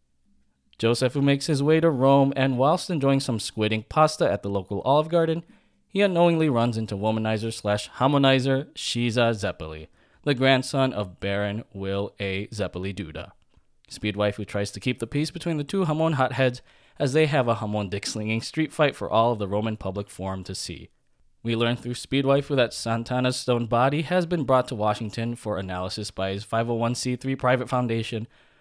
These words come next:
where Santana is being kept dormant under U V light,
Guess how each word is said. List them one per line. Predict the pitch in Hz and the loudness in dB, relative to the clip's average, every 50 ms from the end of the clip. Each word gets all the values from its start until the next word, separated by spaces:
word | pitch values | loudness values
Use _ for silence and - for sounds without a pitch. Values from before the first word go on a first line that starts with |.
| _ _ _ | _ _ _
where | - 101 | -8 -6
Santana | - - 101 95 - 139 143 160 160 | -6 -4 -6 -4 -2 0 2 4 4
is | 156 135 120 | 2 2 0
being | 143 160 156 | 0 -2 -2
kept | 139 - 151 147 143 | -2 -2 -2 -2 -2
dormant | 110 135 135 135 135 131 - | 0 0 2 2 2 0 0
under | 110 107 101 95 | -4 -6 -6 -4
U | 101 104 113 127 | -4 -4 -2 -2
V | 143 147 | -2 -2
light, | 117 95 95 98 98 | -2 -2 -4 -4 -6